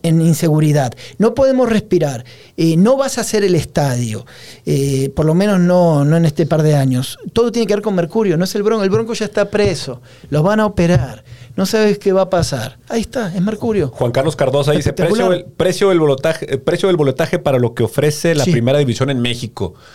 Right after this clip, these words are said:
Speaker 2: Que en este espectáculo que
Speaker 1: Caro.
Speaker 2: cada vez es peor, es, que es caro, ¿no?
Speaker 1: Para mí es muy
Speaker 2: Aquí en
Speaker 1: caro,
Speaker 2: Nuevo León,
Speaker 1: muy
Speaker 2: Nuevo León.
Speaker 1: caro para el nivel de fútbol que tenemos, ¿no? Eh, se ha vuelto un fútbol muy, ir al estadio muy elitista, ¿no?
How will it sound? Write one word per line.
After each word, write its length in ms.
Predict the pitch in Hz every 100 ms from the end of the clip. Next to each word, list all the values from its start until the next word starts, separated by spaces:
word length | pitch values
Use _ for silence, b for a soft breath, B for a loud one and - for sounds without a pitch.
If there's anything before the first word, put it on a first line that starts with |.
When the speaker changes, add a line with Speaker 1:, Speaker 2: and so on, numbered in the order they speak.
| B B B B B -
Speaker 2:
Que 100 | 131
en 60 |
este 180 | 123 123
espectáculo 800 | 151 135 - 139 - 156 151 147
que 80 | 120
Speaker 1:
Caro. 140 | 131
Speaker 2:
cada 100 | 139
vez 140 | 139 147
es 100 | 147
peor, 380 | - 123 156
es, 180 | 127 185 -
que 80 | 117
es 100 | -
caro, 240 | 104 85
¿no? 40 | 80
Speaker 1:
Para 140 | 170
mí 80 | 190
es 60 | 208
muy 140 | 208
Speaker 2:
Aquí 100 | 214
en 60 | 208
Speaker 1:
caro, 100 | 226
Speaker 2:
Nuevo 160 | 135 120
León, 140 | 139
Speaker 1:
muy 60 | 92
Speaker 2:
Nuevo 160 | 202 220
León. 100 | -
Speaker 1:
caro 240 | 226 233
para 120 | 190
el 80 | 180
nivel 180 | 170 180
de 80 | 175
fútbol 320 | 175 165 160
que 80 | 147
tenemos, 400 | 151 151 143 120
¿no? 220 | 185 214
Eh, 100 | 165
se 120 | 165
ha 60 | 185
vuelto 260 | 190 180
un 60 | 185
fútbol 280 | 190 180 190
muy, 240 | 185 190 B B
ir 120 | - 226
al 80 | 226
estadio 200 | 240 240
muy 160 | 214
elitista, 400 | 220 185 151 147
¿no? 200 | 151 240